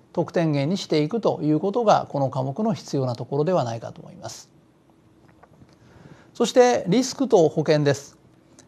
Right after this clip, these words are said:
この科目も資料読み取りに非常に時間のかかる問題なんですね。例えば、保険の約款であったりとか、保険の証券、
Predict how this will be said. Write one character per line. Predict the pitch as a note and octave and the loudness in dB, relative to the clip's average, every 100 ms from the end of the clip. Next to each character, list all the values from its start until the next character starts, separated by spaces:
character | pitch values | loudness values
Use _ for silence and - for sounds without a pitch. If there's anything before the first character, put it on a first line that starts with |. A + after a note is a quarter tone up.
| _ | _
こ | - | 4
の | B3 | 4
科 | C#4 | 6
目 | C4+ B3+ B3 | 4 2 4
も | B3+ A3 | 4 4
資 | - C4 | 2 2
料 | C#4 B3+ | 4 4
読 | F#3+ | 4
み | G3+ | 2
取 | G3 G#3+ | 4 4
り | G#3 | 2
に | G#3 | -2
非 | E3+ F#3+ | -2 2
常 | G#3 A#3+ | 2 2
に | |
時 | G#3+ A#3 | 0 2
間 | A#3+ A3+ | 2 2
の | |
か | A3 A3 | 0 2
か | A#3 | 4
る | |
問 | F#3 D#3 | 4 2
題 | D3+ D3+ | 2 2
な | D3+ | 0
ん | A#2 | -2
で | |
す | - | 0
ね。 | F#3 G3+ - _ _ _ - - - | 2 2 -2 _ _ _ -20 -8 -2
例 | A3 B3+ | 4 4
え | |
ば、 | G3 F#3+ G3 - _ _ _ | 6 6 4 -2 _ _ _
保 | - F#3+ F3 | 2 4 6
険 | G#3+ G#3 | 4 4
の | G#3 A3 D#3 | 2 2 2
約 | D3+ E3+ E3+ | 4 4 2
款 | G#3+ G#3+ | 2 4
で | G#3 | 6
あ | G#3+ | 4
っ | G#3+ | 4
た | E3+ | 0
り | D3+ | 0
と | E3+ | 0
か、 | D3+ | 0
保 | - D3 | 2 0
険 | G3+ G#3 | 0 0
の | G3+ | 0
証 | E3+ G#3+ F#3+ | 2 2 2
券、 | C3 | 0